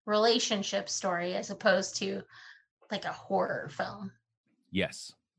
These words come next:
Speaker 1: Okay.
Speaker 2: Like, uh, the, the, I, I'm wondering if we're gonna get, like, the horror element is, just serves as a big metaphor for the, like,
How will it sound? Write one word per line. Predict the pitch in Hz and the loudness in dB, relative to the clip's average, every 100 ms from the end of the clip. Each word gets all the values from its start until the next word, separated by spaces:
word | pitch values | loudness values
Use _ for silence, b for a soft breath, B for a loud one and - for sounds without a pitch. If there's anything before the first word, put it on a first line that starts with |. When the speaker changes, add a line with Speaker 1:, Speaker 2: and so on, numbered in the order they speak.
| _ _ _ - | _ _ _ -4
Speaker 1:
Okay. | 220 208 - | 0 2 2
Speaker 2:
Like, | 202 - | 0 0
uh, | 92 - | -2 0
the, | 113 107 - | -2 -4 0
the, | 113 107 104 104 - | 4 6 6 4 2
I, | 95 101 | 0 2
I'm | 107 107 | 2 4
wondering | 110 107 107 | 4 4 2
if | 95 | 0
we're | 95 | -2
gonna | 98 | 0
get, | 95 80 | 0 0
like, | 90 - | -2 -2
the | 87 | -4
horror | - 104 101 98 - | 0 2 4 2 2
element | 95 95 90 90 87 | 2 0 0 -2 -2
is, | 90 85 78 | -2 -4 -6
just | - 87 - | -6 -6 -4
serves | 95 92 82 | 0 0 -2
as | 80 | -8
a | |
big | 78 87 80 | -4 -4 -4
metaphor | 82 80 78 - 80 80 80 78 - | -4 -2 -4 -4 -2 -2 -6 -16 -12
for | 69 73 76 78 - _ _ _ _ _ _ | -8 -6 -6 -8 -12 _ _ _ _ _ _
the, | 80 | -4
like, | 76 | -2